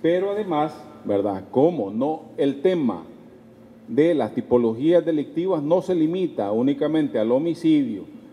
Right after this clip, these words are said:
y al feminicidio, tenemos expresiones de delitos patrimoniales. Y si me hace el favor y regresamos a la, y, y vemos cómo también el hurto, que es un delito patrimonial,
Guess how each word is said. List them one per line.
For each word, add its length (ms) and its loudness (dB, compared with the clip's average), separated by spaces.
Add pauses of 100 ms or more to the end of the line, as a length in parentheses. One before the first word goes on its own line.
y 80 0
al 100 2
feminicidio, 680 0
tenemos 460 0
expresiones 600 -2
de 120 2
delitos 440 0
patrimoniales. 920 -2 (580)
Y 260 0
si 120 -2
me 100 4
hace 140 -2
el 80 -6
favor 280 2
y 40 -4
regresamos 600 -8
a 20 -10
la, 180 -10 (1800)
y, 320 0
y 60 4
vemos 460 2 (500)
cómo 360 2
también 560 0
el 200 2
hurto, 480 2 (1400)
que 140 2
es 100 0
un 140 0
delito 340 0
patrimonial, 960 0